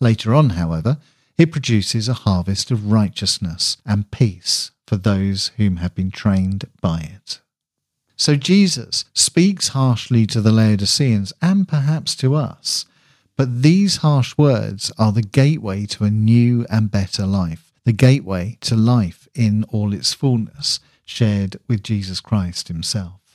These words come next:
And so I think that gives us some real understanding then to the context of Revelation chapter three, verse twenty, which is probably one of the most misquoted verses in Scripture. Jesus says this, "Here I am.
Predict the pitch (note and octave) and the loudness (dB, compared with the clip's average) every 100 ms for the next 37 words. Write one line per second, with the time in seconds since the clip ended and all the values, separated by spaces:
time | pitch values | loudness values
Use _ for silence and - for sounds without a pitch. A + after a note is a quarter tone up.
0 | - D3+ F3+ E3 F#3 D#3+ D#3+ E3+ E3 D#3 | 0 4 8 8 6 4 4 4 4 4
1 | B2 G2+ A#2 A#2 C3 B2 A#2 A2+ - C3 | 2 2 2 6 8 8 6 4 2 4
2 | B2 A2+ G#2+ G2 F#2+ F2+ F#2+ - A#2 G#2+ | 6 6 2 2 2 0 -2 -2 -2 -2
3 | G#2+ C3 B2+ A2+ G#2+ F#2 - A#2 G#2 G#2 | -2 2 2 0 -4 -4 -2 2 2 4
4 | A2+ G#2+ G#2+ G#2+ A2 G2+ A2 G#2+ G#2 - | 4 4 2 2 0 0 -2 -2 -6 -2
5 | A2+ G#2+ G#2 G2+ - D3+ C3+ F2+ - - | -2 0 0 -2 2 2 2 -6 -10 -6
6 | B2+ C3+ B2 _ F#3 F3 A#2 G2 E2 G#2 | -4 -4 -8 _ -2 2 0 0 -6 -8
7 | D#3 A#2 A#2 A2 A2+ A2+ G2+ A#2+ B2 B2 | -2 2 4 4 4 2 0 2 4 4
8 | - - A#2 A2+ - G2+ G2 A2+ G#2+ - | 2 2 2 2 0 -4 2 4 4 0
9 | F#2 F#2 G#2 G2 - A#2+ - - - - | -4 -4 -2 -2 -2 -4 -4 -10 -10 -12
10 | _ _ - C3+ C3 B2 - F#2+ F#2 D3 | _ _ 2 4 4 0 -2 -4 -2 2
11 | A2 E2 - - _ _ - D#3+ D#3+ C#3+ | 2 0 -8 -12 _ _ 6 6 6 4
12 | G2+ C#2+ C2 | 2 0 -10